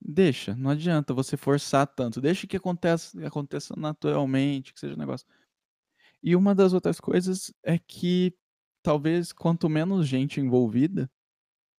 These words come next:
mais fácil de você falar sério, né? Isso até é um ponto. Mas enfim, é, eu fiquei muito feliz com essa visão que agora eu tô tendo de, essa visão positiva, né? De vamos nos,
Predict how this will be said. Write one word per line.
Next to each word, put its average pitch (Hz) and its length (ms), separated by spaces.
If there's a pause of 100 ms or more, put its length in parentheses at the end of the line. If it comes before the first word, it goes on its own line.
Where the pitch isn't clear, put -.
(140)
mais 131 300
fácil 156 300
de 156 60
você 165 200
falar 160 240
sério, 127 380 (400)
né? 110 200 (500)
Isso - 120
até 123 120
é - 20
um 131 60
ponto. - 380 (1160)
Mas 120 260
enfim, 117 420
é, 117 200
eu 123 180 (180)
fiquei - 220
muito 139 180
feliz 139 260
com 135 160
essa 135 460
visão 120 480
que 123 120
agora 113 240
eu 113 80
tô 123 120
tendo 120 360
de, 117 420 (360)
essa 143 120
visão 135 180
positiva, 139 1000
né? 110 220
De 107 200 (140)
vamos 127 480 (800)
nos, 110 880